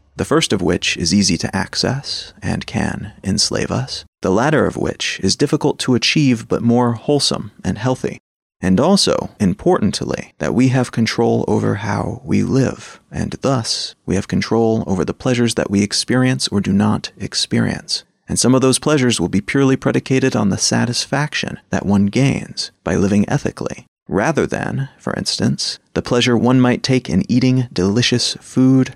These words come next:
or having sex. And perhaps most importantly, this entire pursuit is performed outside the auspices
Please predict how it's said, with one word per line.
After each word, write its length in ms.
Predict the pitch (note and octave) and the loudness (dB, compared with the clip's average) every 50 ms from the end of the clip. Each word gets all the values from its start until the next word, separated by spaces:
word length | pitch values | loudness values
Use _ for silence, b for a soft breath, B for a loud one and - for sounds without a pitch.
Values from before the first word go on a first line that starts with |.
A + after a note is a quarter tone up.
| _ - | _ -6
or 140 | G#2+ G#2+ G2+ | -2 -2 0
having 320 | G#2 G#2 G2+ G#2 G2+ G2+ | 0 0 0 0 0 0
sex. 500 | - - - C#2+ - - - - - - _ _ _ _ _ _ - | 0 -2 -2 -2 -4 -6 -10 -12 -12 -12 _ _ _ _ _ _ -4
And 100 | - A2+ | 0 0
perhaps 320 | G#2 B2+ C3+ C#3+ C#3 - - | 2 2 2 0 0 0 0
most 300 | C3+ E3+ G3+ - - - | 4 4 4 2 2 -2
importantly, 720 | - - - - - - - - - - - - - _ _ | -4 -4 -2 -4 -4 -4 -6 -8 -8 -8 -8 -8 -10 _ _
this 180 | - A2+ - - | -2 0 2 4
entire 360 | C3 A#2+ - C3+ C#3 D3 D3+ | 4 4 4 4 4 4 2
pursuit 400 | - - B2 - - D3 C#3 C3 | 2 0 -2 0 2 2 2 2
is 140 | - - - | 2 0 0
performed 480 | - A2 - - A2 A#2+ A#2+ A#2+ - - | -2 -2 -2 0 2 2 4 2 2 2
outside 460 | - A2+ A#2 - - - B2 B2 A2+ | 0 -2 0 2 2 2 2 2 2
the 140 | - F#2+ - | 0 0 0
auspices 800 | - A#2+ C#3 C3+ - - - - - - - - - - - - | 0 0 0 -2 -2 -4 -4 -6 -6 -6 -6 -8 -8 -10 -14 -14